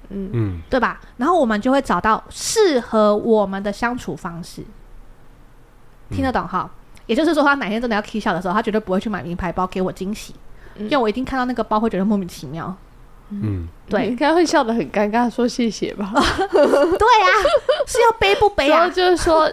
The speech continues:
Speaker 1: ，“呃，好，喜欢，喜欢。”“那你为什么不背？”“怕弄坏。”“嗯。”
Speaker 3: 我怕刮伤。
Speaker 1: <laughs> 对，说很尴尬这样。
Speaker 3: 而且我又是一个就是包包都乱丢的人啊。
Speaker 1: 对。
Speaker 3: 对，所以实在是不太行欸，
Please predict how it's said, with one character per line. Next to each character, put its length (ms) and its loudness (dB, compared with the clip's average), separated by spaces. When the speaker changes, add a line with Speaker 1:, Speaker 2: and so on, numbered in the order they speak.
Speaker 1:
，“呃， 180 2
好， 300 2
喜 300 -2
欢， 360 2
喜 240 -4
欢。 340 2
”“那 100 4
你 60 4
为 100 6
什 140 2
么 60 -4
不 80 -6
背 180 0
？”“怕 260 2
弄 300 4
坏。 580 4
”“嗯。” 120 -2
Speaker 3:
我 80 2
怕 200 2
刮 260 4
伤。 220 -2
Speaker 1:
<laughs> 100 0
对， 360 2
说 260 2
很 100 2
尴 280 2
尬 240 4
这 80 2
样。 80 6
Speaker 3:
而 220 4
且 160 6
我 140 6
又 140 4
是 200 -4
一 160 -2
个 180 2
就 80 -2
是 120 -2
包 200 2
包 140 4
都 120 0
乱 240 2
丢 200 2
的 100 0
人 200 -2
啊。 520 0
Speaker 1:
对。 180 4
Speaker 3:
对， 220 2
所 180 2
以 260 -2
实 160 -2
在 180 0
是 80 -6
不 100 -8
太 140 0
行 260 -12
欸， 240 -16